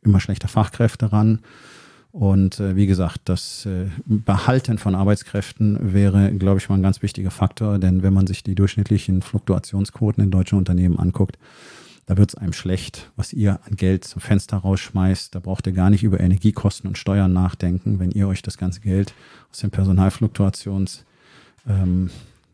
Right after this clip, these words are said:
Kosten sparen könntet, dann hättet ihr an der Stelle kein Problem. Aber das, das sind genauso Dinge,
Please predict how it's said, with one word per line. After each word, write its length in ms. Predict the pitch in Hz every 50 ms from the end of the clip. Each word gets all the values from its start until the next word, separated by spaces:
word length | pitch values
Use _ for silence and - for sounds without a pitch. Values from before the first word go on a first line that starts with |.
| _ _
Kosten 400 | - - 98 - - - 104 -
sparen 400 | - - 101 95 92 95 101 98
könntet, 480 | - 101 98 95 - 92 - - - - - _ _ _ _ _ _ _ _ _ _ _ _ _ _ _ _ _ _ - - -
dann 140 | - 95 95
hättet 280 | - 95 - 104 90
ihr 180 | - 98 101 98
an 120 | 92 95
der 120 | 87 92 85
Stelle 280 | - - 87 87 90
kein 200 | - - 85 87
Problem. 340 | - - 85 87 - 147 - - _ _ - - - - - - - - - _ _ _
Aber 340 | 101 101 98 95 98 - _ _ _ _ _ _ _ _ _ _ _ _ _ _ -
das, 180 | 123 117 -
das 160 | - 147 135
sind 140 | - 175 170
genauso 340 | - 165 165 151 151 143 160
Dinge, 320 | - - 147 117 90 80